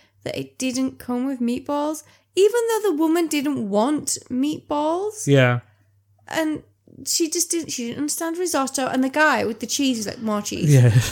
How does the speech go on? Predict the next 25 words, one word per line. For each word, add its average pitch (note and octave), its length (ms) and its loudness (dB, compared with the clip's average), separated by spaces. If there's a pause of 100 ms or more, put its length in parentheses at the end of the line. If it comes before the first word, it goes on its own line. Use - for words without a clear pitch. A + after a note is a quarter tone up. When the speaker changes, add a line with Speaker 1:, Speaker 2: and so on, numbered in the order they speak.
Speaker 1:
more A3 180 4
cheese." F3 420 -6 (200)
You A3 80 -4
had - 60 -4
to - 60 -10
keep B3+ 160 -2
on B3 80 -2
putting A#3 280 0
more G#3+ 220 6
cheese G3+ 380 -2
on. - 240 -6 (440)
And G#3 120 -4
it - 20 -4
was A#3 120 -2
just - 140 -12
like, - 160 -16 (200)
"Oh, D#4+ 760 0
why? D4 360 -2 (100)
This D4 180 -10
looks D#4 240 -4
like D4 180 -6
amazing C#4 920 0 (420)
Italian B3 680 2
food. A#3 520 0 (260)
What C4 420 2